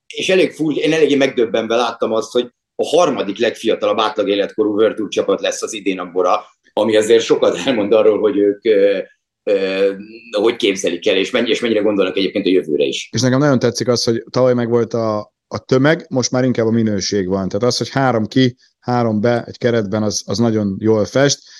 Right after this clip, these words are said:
Speaker 2: úgyhogy azért a Borával jövőre is számolni kell, és nagyon nagy vagánság kellett ahhoz, hogy akkor Szegántal elköszönjenek, de ezt megtették, és ezért is dicséret jár, mert néha ezeket a döntéseket meg kell hozni, mert hosszú távon az visz előre, még hogyha néha az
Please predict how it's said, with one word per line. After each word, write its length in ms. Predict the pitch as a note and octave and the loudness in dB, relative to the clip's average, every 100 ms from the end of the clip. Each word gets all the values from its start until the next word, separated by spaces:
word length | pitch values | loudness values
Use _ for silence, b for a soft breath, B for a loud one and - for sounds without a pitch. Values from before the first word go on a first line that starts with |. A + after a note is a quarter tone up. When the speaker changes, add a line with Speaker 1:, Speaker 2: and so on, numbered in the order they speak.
| B _ | B _
Speaker 2:
úgyhogy 260 | G#2+ - A2+ | -6 0 0
azért 300 | G#2+ A2+ - | 2 2 0
a 40 | |
Borával 840 | G#2 C3 B2+ A#2 G#2 A2 G#2+ G#2+ - _ _ _ | 0 2 2 2 0 0 0 -2 -6 _ _ _
jövőre 420 | B2+ B2+ A#2+ A2+ | 2 4 2 0
is 80 | G#2 | -2
számolni 520 | - A#2 A2+ A2+ A2 | -2 -2 -2 -4 -4
kell, 260 | G2+ B2+ C#3 | -2 2 2
és 140 | B2 | 0
nagyon 240 | D3 D3 B2+ | 0 0 0
nagy 160 | A#2 | 0
vagánság 520 | A#2+ A#2+ A#2 - A2+ | 0 -2 -4 -4 -4
kellett 340 | - A#2 A2+ G#2+ | -2 -2 -2 -2
ahhoz, 300 | A2+ A2 - | 0 0 0
hogy 100 | A#2 | -2
akkor 320 | G#2+ - G#2 | 0 -4 -2
Szegántal 480 | - A#2+ A2 G2 G#2+ | -2 -2 -2 -4 -2
elköszönjenek, 640 | A#2+ D#3+ D3 C#3+ C#3 C3 | 0 0 0 0 2 0
de 100 | A2+ | 0
ezt 120 | A2+ - | -2 -2
megtették, 640 | A2 - F#2+ - A#2 - b b b b - | -4 -4 -4 2 2 2 b b b b -8
és 180 | G#2 A#2 | -4 -2
ezért 320 | G#2 G#2+ A2 | 0 0 -2
is 160 | F#2+ | -4
dicséret 460 | - G#2+ - G2+ F#2+ | 0 0 0 -2 0
jár, 220 | A2+ A2 | 0 0
mert 200 | G#2+ G2 | -2 -4
néha 160 | A2 G#2+ | -4 -2
ezeket 300 | G#2 G#2 G2+ | -2 -2 -4
a 40 | |
döntéseket 540 | G2+ G2+ F#2 F#2+ G2 G2 | -2 -2 -4 -6 -4 -2
meg 160 | G#2 | -4
kell 160 | - F#2+ | -4 -2
hozni, 280 | G2+ G2 G#2 | -2 -2 -4
mert 160 | F#2 | -4
hosszú 280 | G#2+ G#2 G2+ | -4 -4 -6
távon 340 | F#2 F#2 F#2 | -6 -6 -6
az 180 | F#2 F2+ | -6 -6
visz 160 | F#2+ - | -4 0
előre, 300 | G#2 A2 G#2+ | 2 4 2
még 180 | G2+ - | 0 -4
hogyha 640 | G2+ - G#2 G2+ G#2 G2+ _ | -8 -6 -4 -2 -4 -8 _
néha 340 | A2+ G#2+ G2 G2+ | -4 -2 0 -2
az 200 | G2 | -4